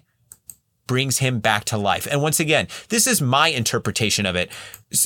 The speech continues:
and this is a great thing. Quite often with psychoanalytic criticism in film, I feel like we're only directly looking at the filmmakers themselves, the writer, the director, and how perhaps their upbringing and inner psyche is affecting the film. But we,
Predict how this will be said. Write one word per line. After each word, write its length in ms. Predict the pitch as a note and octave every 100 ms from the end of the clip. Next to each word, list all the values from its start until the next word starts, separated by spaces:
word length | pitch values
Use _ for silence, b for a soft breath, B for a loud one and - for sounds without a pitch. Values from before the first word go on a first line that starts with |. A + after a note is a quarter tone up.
| -
and 260 | D3+ C#3 -
this 400 | F3 D3+ D#3+ D#3+
is 80 | D#3+
a 60 |
great 240 | A#2+ C#3 A#2
thing. 200 | C#3 B2+ C3+
Quite 180 | F#3 F#3
often 300 | D#3+ - D#3
with 120 | A2+
psychoanalytic 680 | D3 C3 B2+ B2+ A#2+ C3 -
criticism 500 | C3+ C#3 D#3 D3 C3+
in 100 | F#2+
film, 320 | - C#3+ D3
I 80 | A2+
feel 160 | G#2 B2+
like 120 | A2
we're 160 | G#2+
only 400 | F#2+ A2 A#2 A2+ G#2 B B _
directly 560 | C3 A2+ G#2 A2+ - A2+
looking 420 | G#2 A2 A#2+ A2
at 180 | G#2+ G#2
the 60 | G2+
filmmakers 560 | - A#2 A2 A2 G#2
themselves, 480 | F#2 F#2+ - A#2 A2
the 100 | G#2
writer, 300 | F#2 G#2+ G#2+
the 100 | G2+
director, 500 | F#2 G2+ G2+ - G#2+
and 200 | G#2 F#2+
how 320 | F2+ G2+ F#2 B B B -
perhaps 380 | G#2 G#2+ G#2+
their 300 | A2+ A2+ A#2 B2
upbringing 540 | B2+ B2+ B2+ B2+ B2
and 360 | B2 A#2+ A2+ - - _ _
inner 160 | C3 A#2+
psyche 480 | - B2 C3+ B2+
is 140 | G#2+ A2+
affecting 340 | G#2+ B2 A2+
the 80 | A#2+
film. 220 | A2+ C3+
But 100 | A#2+
we, 220 | A2 B2